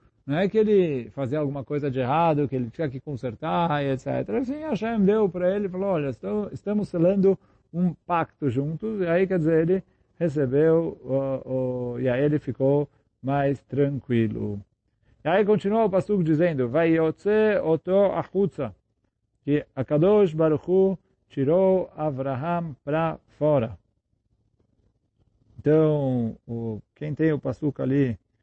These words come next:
junto comigo, a Gemara é igual a minha, é o pasuk Tet, "Vayotze oto achutz vayomer, abed na shamayim haosfor hakochavim,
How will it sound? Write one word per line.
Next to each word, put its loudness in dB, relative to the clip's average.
junto -4
comigo, -2
a -4
Gemara -2
é 2
igual 0
a -2
minha, -2
é -2
o -4
pasuk -2
Tet, 2
"Vayotze 0
oto 2
achutz 0
vayomer, 2
abed -2
na -2
shamayim -4
haosfor 0
hakochavim, -2